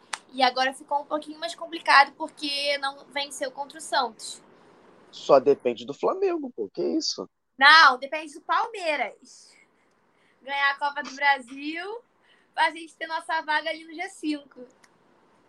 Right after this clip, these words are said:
Speaker 1: Amém.
Speaker 2: Ué, mas aí vamos lá, Flamengo ganhou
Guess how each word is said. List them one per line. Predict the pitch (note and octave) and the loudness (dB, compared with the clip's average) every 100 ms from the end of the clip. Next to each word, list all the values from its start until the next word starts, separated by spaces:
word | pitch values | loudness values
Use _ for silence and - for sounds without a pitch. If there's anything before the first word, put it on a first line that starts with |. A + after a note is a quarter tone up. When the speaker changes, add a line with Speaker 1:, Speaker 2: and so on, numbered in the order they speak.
| _ | _
Speaker 1:
Amém. | - C#4 D#4+ C#4+ B3 A3+ D4 - - | 0 0 0 -4 -6 -8 -14 -10 10
Speaker 2:
Ué, | A3+ F#3 - _ _ _ _ _ | 12 12 6 _ _ _ _ _
mas | F3+ F#3+ | 6 10
aí | G3 | 12
vamos | G3 A3 A#3+ | 10 6 10
lá, | G3 D3 | 10 8
Flamengo | - F3 F3 F3+ | 8 8 8 6
ganhou | F#3 G#3+ A3 B3+ | 8 10 12 12